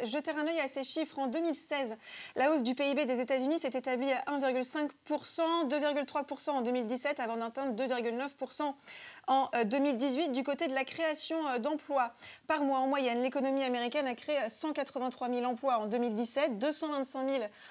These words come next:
en, euh, deux mille dix-huit, contre cent quatre-vingt-quinze mille en deux mille seize et deux cent vingt-six mille en deux mille quinze sous l'ère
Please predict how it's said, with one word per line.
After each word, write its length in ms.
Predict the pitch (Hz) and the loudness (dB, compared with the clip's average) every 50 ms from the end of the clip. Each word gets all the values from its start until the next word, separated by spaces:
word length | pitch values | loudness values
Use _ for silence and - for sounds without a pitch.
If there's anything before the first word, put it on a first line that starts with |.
| - - - | -20 -20 -4
en, 240 | - 247 240 233 - - - | 0 2 2 2 0 0 0
euh, 80 | 220 | 0
deux 160 | 202 185 226 226 | 0 0 0 0
mille 160 | 226 233 208 | 0 0 2
dix-huit, 420 | 208 247 233 214 269 330 339 - - | 2 0 2 2 2 0 0 0 -2
contre 300 | 285 262 233 - 262 247 | -2 -2 0 0 -2 -2
cent 220 | - - 339 320 | 0 0 0 0
quatre-vingt-quinze 580 | 302 294 277 - 269 262 262 254 269 262 226 254 | 0 0 -2 -2 -2 -2 0 0 0 0 0 2
mille 240 | 262 269 240 214 - - - | 2 2 0 -2 -4 -4 -4
en 80 | 233 | -2
deux 100 | 208 226 | 0 2
mille 160 | 240 240 220 220 | 0 0 0 -2
seize 300 | - - 247 240 220 202 202 - | -4 -4 -2 -2 -2 -2 -4 -6
et 80 | 226 | -6
deux 180 | 190 190 262 269 | -4 -2 -2 -2
cent 160 | 269 - 269 | -2 -2 -2
vingt-six 300 | 247 240 233 - - 233 | -2 -2 -4 -4 -4 -2
mille 160 | 247 254 226 | -2 -2 0
en 100 | 196 202 | -2 -2
deux 120 | 196 220 269 | -2 0 0
mille 180 | 254 240 208 - | 0 -2 -4 -4
quinze 240 | - 262 269 269 262 | -4 -4 -4 -4 -4
sous 100 | - 262 | -2 0
l'ère 220 | 247 226 220 208 | 2 2 2 0